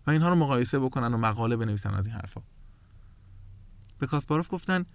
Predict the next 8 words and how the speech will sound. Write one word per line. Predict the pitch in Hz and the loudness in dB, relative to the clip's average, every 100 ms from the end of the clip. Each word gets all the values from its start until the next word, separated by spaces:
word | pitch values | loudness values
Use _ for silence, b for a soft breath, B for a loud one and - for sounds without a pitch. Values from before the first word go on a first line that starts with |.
| b b b b | b b b b
«شما | - 175 190 | -4 0 2
لحظه‌ای | 202 160 139 117 127 131 131 127 | 2 2 0 -2 -4 0 2 2
که | - | 0
به | 131 | 0
صفحهٔ | 131 135 127 131 | 0 -2 -4 -2
شطرنج | 127 131 131 127 127 | -2 -4 -4 -4 -4
نگاه | 120 127 123 | -4 -4 -2
می‌کنی، | 123 120 139 143 | -2 0 0 0